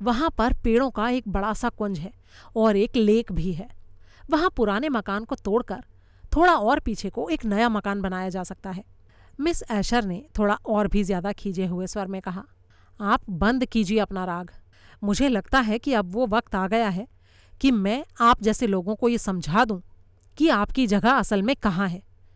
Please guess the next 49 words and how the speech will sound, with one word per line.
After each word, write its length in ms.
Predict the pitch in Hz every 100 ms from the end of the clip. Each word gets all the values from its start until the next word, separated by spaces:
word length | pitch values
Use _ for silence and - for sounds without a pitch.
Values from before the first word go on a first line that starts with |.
| _ - -
मुझसे 300 | 208 233 311
ये 260 | 233 147 285
उम्मीद 320 | 262 233 240
की 160 | 233
जाती 320 | 226 202 - 185
है 120 | 254 - - -
कि 80 | -
मैं 260 | 240 202 285
आपके 340 | 214 196 254
साथ 300 | 240 202 214
डिनर 360 | 196 190 202 214
पर 180 | - 208
और 180 | 214
लंच 220 | 190 220 -
पर 140 | 214
जाऊं 260 | 185 233 311
और 80 |
आपको 260 | 247 220 320
खुश 280 | - 285 285
रखूं, 220 | 214 202 - - - - - -
ताकि 320 | 226 240 320
आप 240 | 240 247 294
उस 200 | 254 208
बूढ़े 320 | 190 196 254
जिसबॉन 440 | 185 208 185 214
का 100 | 214
माल 240 | 233 190 240
खरीदें। 340 | - 190 175 - - - _ _ -
लेकिन 440 | 202 220 330 349 -
आप 180 | 233 254
प्लीज 280 | - 247 262
मुझसे 300 | 202 202 277
ये 220 | 208 190
उम्मीद 280 | 269 254 254
ना 140 | 214
करें 260 | 240 214 277 - - -
कि 100 | 226
मैं 180 | 196
आपके 320 | 262 208 - 285
खरीदे 340 | - 202 233
किसी 220 | 262 262
मकान 320 | 220 190 202
में 100 | 220
रहने 240 | 214 196 196
के 80 | 220
लिए 100 | 214
जाने 220 | 196 190
वाली 220 | 180 175
हूँ। 160 | 170